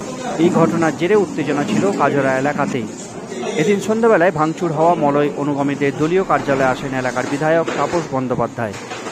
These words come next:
দ্বন্দ্ব ভাঙচুরের ঘটনার সমালোচনা করার পাশাপাশি তিনি বলেন, "এ ধরনের ঘটনা কখনোই বাঞ্ছনীয় নয়। দলেরই কিছু অতি উৎসাহী কর্মী এই ঘটনা ঘটিয়েছে। বিষয়টি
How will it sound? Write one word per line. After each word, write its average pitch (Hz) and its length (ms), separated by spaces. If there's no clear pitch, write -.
দ্বন্দ্ব 175 460
ভাঙচুরের 165 540
ঘটনার 151 360
সমালোচনা 170 540
করার 139 300
পাশাপাশি 175 500
তিনি 160 160
বলেন, 165 360
"এ 190 120
ধরনের 202 380
ঘটনা 143 420
কখনোই 180 360
বাঞ্ছনীয় 147 600
নয়। 107 180
দলেরই 185 320
কিছু 165 280
অতি 147 320
উৎসাহী 202 420
কর্মী 147 360
এই 143 140
ঘটনা 135 380
ঘটিয়েছে। 127 520
বিষয়টি 170 420